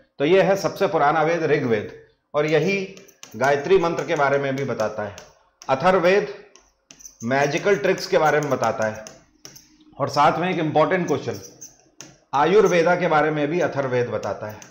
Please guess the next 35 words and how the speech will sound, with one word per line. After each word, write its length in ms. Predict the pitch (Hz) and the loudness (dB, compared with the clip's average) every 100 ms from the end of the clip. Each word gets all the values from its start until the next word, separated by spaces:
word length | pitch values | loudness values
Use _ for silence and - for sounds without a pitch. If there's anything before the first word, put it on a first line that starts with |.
| - _ | -20 _
तो 60 | 127 | -4
आपको 260 | 135 - | -2 -2
ध्यान 280 | 135 135 170 | -2 -2 -2
रखना 180 | 160 160 | -2 0
है, 160 | 160 123 | 0 -2
क्योंकि 360 | - 143 139 | -2 -2 0
भारत 280 | 143 135 165 | 2 4 2
सरकार 340 | 160 143 170 | 0 2 2
लगातार 640 | 151 143 165 160 175 - - - - | 4 2 4 2 2 -2 -10 -10 2
आयुर्वेद 480 | 143 175 175 170 170 | 4 6 4 4 2
को 80 | 180 | 0
promote 360 | 151 165 170 | 2 2 2
कर 100 | 160 | 0
रही 220 | 120 113 | 0 -2
है। 80 | 101 | -4
तो 360 | - - - 131 | -8 -18 -4 2
आपसे 280 | 143 - 180 | 2 4 0
एक 80 | |
question 260 | 165 143 165 | 0 -2 -2
पूछा 260 | 147 151 180 | -2 2 4
जा 140 | 165 | 4
सकता 260 | 147 - 156 | 2 0 0
है 400 | 175 - - - | 0 -4 -14 -2
कि 120 | 170 | -2
कौन 280 | 170 165 190 | 2 2 4
सा 100 | 175 | 2
वेद 240 | 160 165 | 2 2
है 80 | 180 | 2
जिससे 240 | 147 139 | 0 0
हमें 180 | 156 170 | 0 0
आयुर्वेद 500 | 139 139 160 156 156 | 0 2 2 2 0
का 60 | 156 | 0
ज्ञान 240 | 135 127 | 0 0
मिलता 280 | 120 110 98 | 0 -4 -6
है? 280 | 98 - - | -12 -14 -20